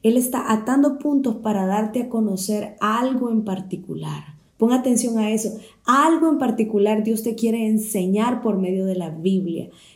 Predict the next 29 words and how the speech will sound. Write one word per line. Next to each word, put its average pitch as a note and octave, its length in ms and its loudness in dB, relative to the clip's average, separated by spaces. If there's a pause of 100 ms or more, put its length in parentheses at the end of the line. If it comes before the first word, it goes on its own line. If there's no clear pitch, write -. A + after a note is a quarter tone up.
Tú B3 120 4
te C#4 140 4
vas B3 160 0
a C4+ 120 -8
poder A#3 400 0
identificar G#3+ 1080 2
con A3 160 2
un F#3+ 180 -2
caso. D#3+ 460 -10 (320)
Tú A#3 100 0
vas C#4 120 4
a C4+ 80 2
decir, B3 320 0
"Wow, - 480 0 (200)
eso B3 240 4
que C#4+ 120 6
le C4 100 4
pasó A3+ 360 0
a C4 80 0
David A#3+ 680 2
es C4+ 180 6
exactamente C#4+ 960 0
lo A#3 160 0
que A#3+ 80 0
me G#3+ 100 2
está A#3+ 260 -2
pasando. G#3+ 560 -2
Escenario A#3+ 600 2
diferente, B3+ 800 -2